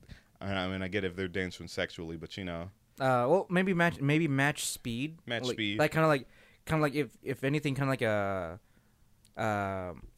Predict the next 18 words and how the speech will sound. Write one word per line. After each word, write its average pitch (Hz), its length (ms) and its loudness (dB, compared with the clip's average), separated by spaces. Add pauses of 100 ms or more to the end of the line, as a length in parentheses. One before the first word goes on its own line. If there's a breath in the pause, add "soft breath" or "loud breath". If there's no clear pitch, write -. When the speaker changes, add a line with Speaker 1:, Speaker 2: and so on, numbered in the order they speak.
(120)
Speaker 2:
match, 151 320 0
kinda, 180 180 -4 (120)
kinda 165 180 0
match 160 140 2
what 151 140 -2
they're, 143 100 2
what 139 160 2
they're 139 100 4
doing. 143 240 0
If 139 60 0
they're 147 80 4
doing 151 180 2
flowy 143 280 2
shit, 151 160 -2
you 139 60 -4
can, 147 220 0
you 170 80 -4
can, 147 240 0